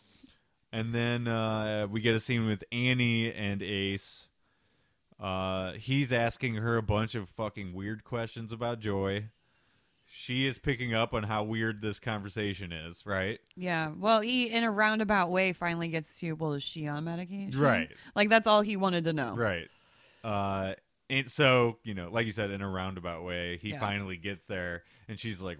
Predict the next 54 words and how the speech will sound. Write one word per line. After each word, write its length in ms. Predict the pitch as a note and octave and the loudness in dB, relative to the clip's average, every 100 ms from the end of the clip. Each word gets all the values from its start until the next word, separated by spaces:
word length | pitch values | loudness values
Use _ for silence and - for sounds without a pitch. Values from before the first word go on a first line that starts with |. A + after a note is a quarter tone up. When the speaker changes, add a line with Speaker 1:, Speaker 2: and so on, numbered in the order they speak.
| D#2 | -12
Speaker 1:
"Why 380 | G2 F2 C#3 F3 | -8 -2 0 0
would 200 | D#3 D3 | -2 -2
he 140 | D3+ | -2
ever 320 | G#2+ G#2 A2+ | -2 -4 -2
ask 260 | G2 F#2+ - | -2 -2 -4
about 260 | F2 E2+ E2 | -8 -8 -8
that?" 300 | E2 D2 - | -10 -10 -10
You 220 | F3 A2 | -6 -4
know, 140 | F#2+ | -4
Speaker 2:
Mm-hmm. 140 | E2+ A2+ | -4 -2
Speaker 1:
yeah, 140 | C#3+ C3 | -2 0
on 160 | C#3+ C#3 | 0 0
her 80 | |
face, 320 | A#2+ B2+ G2+ - | 0 0 0 -2
that's 240 | G#2 F#2+ | -6 -4
what 220 | G#2 F#2 | -4 -4
you 120 | F#2+ F#2 | -6 -10
see, 440 | - F2+ E2+ E2+ _ _ _ _ _ | -8 -8 -8 -12 _ _ _ _ _
she's, 260 | - G#2+ G2 | -14 -10 -8
like, 180 | F2 | -8
processing 840 | - G#2+ F#2+ G2+ F#2 G2 F#2 F2+ F2+ | -4 -2 -2 -4 -8 -8 -8 -8 -10
Speaker 2:
Well, 140 | G3 G3+ | -6 -2
yeah, 160 | G#3 | -2
Speaker 1:
this 80 | D3+ | -2
Speaker 2:
she's 140 | - F#3+ | -2 -2
like, 120 | G#3+ | 0
"Of 100 | G#3 | 0
course 200 | F4+ F4+ | 0 0
not. 80 | F3+ | 0
Speaker 1:
weirdness. 180 | D3 - | -2 -4
Speaker 2:
She's 160 | A3 | -6
perfect. 400 | - B3 - D#3 - | -4 -4 -4 -8 -8
She's 160 | F3 | -8
fine. 260 | - F3 C#3+ | -4 -4 -4
She's 120 | C3+ | -2
Speaker 1:
While 160 | A#2+ C3+ | 2 4
Speaker 2:
not 80 | D3+ | 6
Speaker 1:
they're 100 | D3 | 4
Speaker 2:
like 120 | D3+ | 4
Speaker 1:
ta-, 220 | C3 B2+ | 4 4
Speaker 2:
me." 60 | C3 | 4
Speaker 1:
while 240 | C3 D#3+ | 6 6
they're 100 | D3 | 6
talking 320 | C#3+ D3+ D3 | 2 2 2
about 320 | C3+ A2+ G#2+ G2 | 0 2 0 0
this, 240 | A2 A2+ | -2 -2
she 320 | - C3 B2+ | -4 -2 0
notices 520 | A#2+ A#2+ A2+ G#2 A#2+ G#2 | 2 2 0 -4 -6 -4
that 160 | A2+ | -4
the 60 | G2+ | -2
basement 480 | G#2 A2 A#2 A2 G2 | 0 0 -2 -4 -6
is 100 | F2+ | -2
locked 360 | F#2 F2+ - | 0 -2 -2
up, 260 | F2+ E2+ | -6 -6